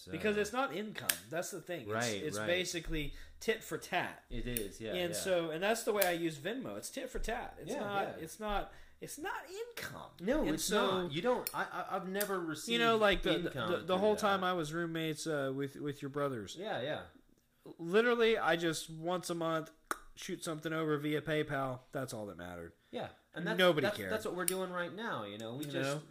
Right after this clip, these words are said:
Speaker 1: Nathaniel sends us a six hundred dollar Venmo request, and we just, boy, as soon as I see that thing pop up, I click it, I send it, boom, six hundred bucks goes into his Venmo account, and then,
Speaker 2: Yeah.
Speaker 1: you know, he deposits it into his bank account, and then he pays the rent for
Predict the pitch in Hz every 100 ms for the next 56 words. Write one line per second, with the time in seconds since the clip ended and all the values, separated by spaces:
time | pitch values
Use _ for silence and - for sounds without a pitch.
0 | 143 127 170 175 156 135 123 110 - -
1 | 165 160 147 156 - 110 - 151 - 143
2 | 123 117 131 127 107 104 143 139 98 90
3 | - 95 85 101 - 95 90 104 - 107
4 | - - _ _ _ - 151 156 127 165
5 | 160 156 156 156 151 - 165 151 160 156
6 | 170 - - - - 143 - 160 160 143
7 | 135 147 - 139 139 139 113 151 156 117
8 | - 156 - 151 123 151 143 - 139 135
9 | 139 123 135 120 143 147 139 - 147 139
10 | 117 262 - - _ _ - 117 120 135
11 | 156 139 143 135 131 139 147 135 131 107
12 | 147 175 151 123 110 123 120 123 120 170
13 | 175 110 107 110 135 190 - - 73